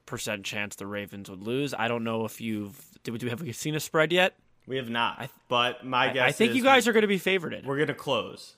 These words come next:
Speaker 2: I think
Speaker 1: You're
Speaker 2: Titans
Speaker 1: gonna
Speaker 2: will
Speaker 1: close.
Speaker 2: open as a point favorite, and then it'll
Speaker 1: You're gonna close. Um, so I don't know if you've been down this road before. I have. Being a underdog in a playoff game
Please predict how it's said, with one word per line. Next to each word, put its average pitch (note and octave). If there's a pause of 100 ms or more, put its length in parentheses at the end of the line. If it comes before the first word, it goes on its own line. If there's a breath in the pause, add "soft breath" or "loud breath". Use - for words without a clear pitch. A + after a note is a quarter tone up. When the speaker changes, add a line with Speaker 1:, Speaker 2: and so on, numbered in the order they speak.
(120)
Speaker 2:
I B2+
think C#3+
Speaker 1:
You're C#3
Speaker 2:
Titans C#3
Speaker 1:
gonna C#3
Speaker 2:
will B2
Speaker 1:
close. C#3
Speaker 2:
open B2+
as B2
a B2+
point B2+
favorite, B2
and G#2+
then G2+
it'll G2+
Speaker 1:
You're C3+
gonna C3
close. B2
Um, B2 (100)
so C3+ (540)
I B2+
don't C3+
know C3
if B2
you've A2
been E3
down G2
this F#2+
road G2
before. F#2+
I B2+
have. F#2 (280)
Being B2+
a A2 (220)
underdog D#3
in C3+
a A#2+
playoff B2
game -